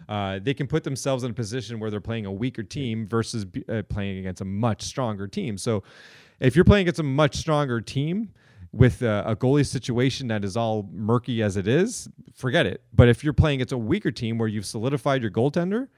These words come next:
Saint Louis, you're as dangerous as they get. So that's the position you should be trying to put yourself in as soon as possible. 'Cause again, it's not that,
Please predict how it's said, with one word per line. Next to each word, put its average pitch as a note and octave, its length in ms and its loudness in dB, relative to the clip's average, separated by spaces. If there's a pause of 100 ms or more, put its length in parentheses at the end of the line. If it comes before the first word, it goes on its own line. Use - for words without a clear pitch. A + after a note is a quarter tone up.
(680)
Saint D3 300 4
Louis, G3+ 300 2
you're F#3+ 160 2
as D3+ 140 0
dangerous D3 420 0
as A2+ 160 -2
they G#2 120 0
get. G2 500 -4
So A#2 200 0
that's C3 320 0
the E3 80 -8
position C#3 440 -2
you B2+ 120 0
should - 140 -8
be A2+ 80 -4
trying A#2 220 0
to G#2+ 60 -2
put - 180 6
yourself G#2+ 340 -4
in G#2 120 -4
as G2 140 -4
soon B2+ 240 -2
as G2+ 120 -2
possible. G2+ 560 -4 (320)
'Cause G#2+ 120 -6
again, A#2 460 0
it's - 260 -6
not G#3 160 0
that, F#3+ 140 -2